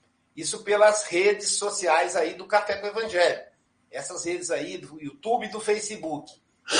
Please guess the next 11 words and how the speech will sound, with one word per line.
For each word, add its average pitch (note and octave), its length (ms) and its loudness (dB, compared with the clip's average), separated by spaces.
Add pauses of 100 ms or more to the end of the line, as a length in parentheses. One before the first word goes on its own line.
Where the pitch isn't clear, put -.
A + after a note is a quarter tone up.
E B3 320 -4 (240)
às G3 220 4
dezenove G#3 600 8
horas G#3 460 6
continua B3 760 6
o F3+ 120 2
me-, A#3+ 320 10
o G#3+ 40 -6
estudo, G3 500 -8
capítulo - 420 2
seguinte, A#3 640 -10